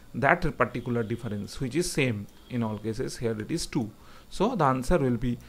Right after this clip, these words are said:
sixty minus two. Again, this can be generalized also. Uh, if you have to find out the second smallest such number, then it will be sixty into two minus two.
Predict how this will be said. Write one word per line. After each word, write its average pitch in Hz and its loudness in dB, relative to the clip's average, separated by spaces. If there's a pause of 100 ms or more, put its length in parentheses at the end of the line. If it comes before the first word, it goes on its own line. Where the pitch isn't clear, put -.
sixty 127 -2 (260)
minus 117 0 (280)
two. 117 -8 (1200)
Again, 262 6 (200)
this 175 6
can 180 8
be 185 4
generalized 160 8
also. 156 4 (280)
Uh, 139 6
if 160 0
you 151 2
have 147 4
to 147 2
find 143 0
out 139 4
the 139 2
second 170 6
smallest 160 2
such 127 2
number, 123 0 (260)
then 151 4
it 151 0
will 147 2
be 277 2 (160)
sixty - 2 (340)
into 139 0
two 147 0 (2000)
minus 220 6 (280)
two. - -2